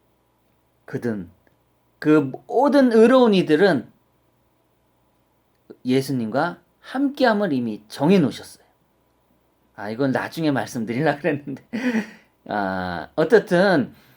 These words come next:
이미 정해놓으심이에요. 믿음이 혹시 내가 예수님에 대한, 하나님에 대한 믿음이 없더라도 내가 의로운 사람이야. 나는 불의를 싫어해. 이런 자들은,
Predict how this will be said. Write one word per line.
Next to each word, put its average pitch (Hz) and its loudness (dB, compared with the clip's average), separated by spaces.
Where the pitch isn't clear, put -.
이미 208 4
정해놓으심이에요. 123 -2
믿음이 139 0
혹시 226 -2
내가 151 4
예수님에 170 0
대한, 135 0
하나님에 175 -2
대한 135 -2
믿음이 120 -6
없더라도 110 -4
내가 180 2
의로운 214 0
사람이야. 117 -8
나는 214 2
불의를 247 2
싫어해. 143 -6
이런 151 2
자들은, 131 0